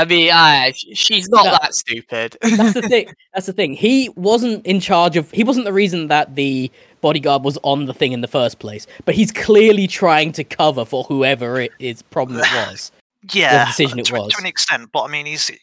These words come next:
Speaker 3: he's going, "Well, we said we wouldn't execute him, so why?" Clearly, this isn't the one for the execution field. It must be the ones going to exile. Like, he's, he's trying to smooth it over a bit in the hopes that she'll just kind of
Speaker 2: Nah, that's hella suspicious.
Speaker 3: He's,
Speaker 2: Like,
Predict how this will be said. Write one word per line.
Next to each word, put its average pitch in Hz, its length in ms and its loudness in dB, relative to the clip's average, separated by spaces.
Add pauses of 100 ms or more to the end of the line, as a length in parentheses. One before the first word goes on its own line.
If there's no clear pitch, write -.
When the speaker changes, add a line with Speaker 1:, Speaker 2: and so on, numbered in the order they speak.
(120)
Speaker 3:
he's - 180 -10
going, 151 220 -8 (240)
"Well, 117 240 -8 (160)
we 123 80 -8
said 117 200 -4
we 135 80 -8
wouldn't 104 220 -12
execute - 480 -4
him, 165 80 -12
so 156 140 -4
why?" 147 180 0 (400)
Clearly, 147 380 -2
this 135 200 0
isn't 131 360 -8
the 139 160 -8
one 135 180 0
for - 100 -14
the 117 200 -6
execution 131 580 -6
field. 101 300 -12
It 123 80 -12
must 127 240 -4
be 123 80 -4
the 110 80 -12
ones 113 240 -4
going 110 220 -4
to 127 160 -2
exile. 101 540 -4 (580)
Like, 135 160 0
he's, - 320 -2 (180)
he's 156 260 -2
trying 139 440 0
to - 140 -6 (260)
smooth 139 640 -2
it - 80 -6 (120)
over 131 360 -4
a 117 40 0
bit 127 220 -2
in 131 100 -14
the 120 80 -2
hopes 120 260 -2
that 120 180 -4
she'll 131 220 -2
just - 160 -4
kind 117 280 -4
of 113 120 -12 (180)
Speaker 2:
Nah, 113 260 -8
that's 120 320 -6
hella 110 240 -6
suspicious. 110 600 -8
Speaker 3:
He's, - 240 -2
Speaker 2:
Like, 143 240 -2